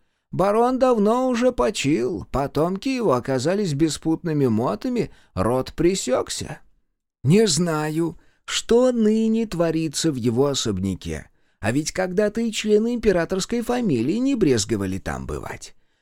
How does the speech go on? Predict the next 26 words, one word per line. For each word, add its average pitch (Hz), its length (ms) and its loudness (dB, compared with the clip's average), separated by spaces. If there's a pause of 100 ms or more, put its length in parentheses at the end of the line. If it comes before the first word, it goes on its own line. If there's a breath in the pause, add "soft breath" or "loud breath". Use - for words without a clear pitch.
(100)
Разумеется, 269 800 2
инкогнито. 202 880 0 (160)
Общение 170 720 2
с 135 100 -2
Бирги 175 480 2
портило 156 580 2
репутацию, 147 760 0
да 151 100 2
и 156 80 2
Святейший 196 800 0
Синод 262 540 -2
не 156 100 -2
одобрил 80 540 -2
бы". 76 200 -10 (760)
Дальше 98 340 -2
старик 90 340 -4
заговорил 87 480 -4
очень 76 320 -6
длинно, 98 460 -4
Мишку 101 400 -2
даже 78 240 -6
в 73 80 -10
зевоту 98 460 -4
потянуло 180 500 -4
от 147 100 -6
словесных 147 600 -4